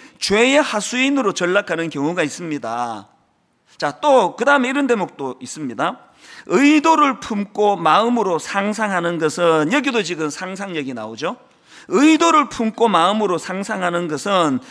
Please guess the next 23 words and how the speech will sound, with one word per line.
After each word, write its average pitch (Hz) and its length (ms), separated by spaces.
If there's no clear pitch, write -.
기쁨과 262 480
즐거움으로 254 800
계속해서 277 640
그것을 208 440
생각함을 254 600
통해 175 440
그 311 200
죄의 247 400
대상들 170 640
또는 262 320
악한 311 380
목적들의 240 720
마음을 202 440
고증시키는 165 680
것입니다." 131 760
이게 196 140
무슨 247 480
의미인가 262 520
하면은요, 139 480
이런 294 300
내용을 220 440
정리한 190 680
그, 190 200